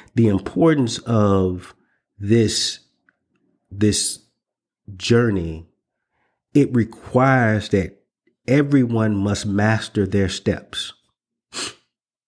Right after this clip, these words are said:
Everyone must master their steps. So with the five laws of gold,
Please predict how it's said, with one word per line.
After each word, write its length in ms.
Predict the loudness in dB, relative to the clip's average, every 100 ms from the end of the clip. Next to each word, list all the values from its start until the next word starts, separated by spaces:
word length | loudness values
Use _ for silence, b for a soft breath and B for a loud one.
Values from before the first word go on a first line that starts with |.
| _ _ _ _ _ _ _ _ _ _ _ _ _ _ _ -2
Everyone 400 | 2 4 2 2
must 240 | 0 -2 0
master 600 | 0 0 -4 -12 -12 _ -8
their 160 | -6
steps. 480 | -4 -6 -8 -12 -20 _ _ _ _ b b b b
So 140 | 2
with 140 | 2
the 60 | 0
five 340 | 2 2 4
laws 300 | 2 2 0
of 120 | -2 0
gold, 580 | 2 4 2 -2 -6